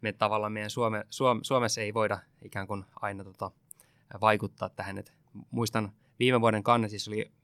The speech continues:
mun mielestä aivan oivallinen, ö, Grand Prix oli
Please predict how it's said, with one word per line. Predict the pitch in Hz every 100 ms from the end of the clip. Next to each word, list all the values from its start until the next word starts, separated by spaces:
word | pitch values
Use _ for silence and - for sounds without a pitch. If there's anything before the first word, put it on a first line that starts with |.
| _
mun | 123 117
mielestä | 110 104 110
aivan | 110
oivallinen, | 120 123 113 107 107 101 - _ _ _ _ _ -
ö, | 98 98
Grand | 98 120 120 113
Prix | 110 110 104
oli | 101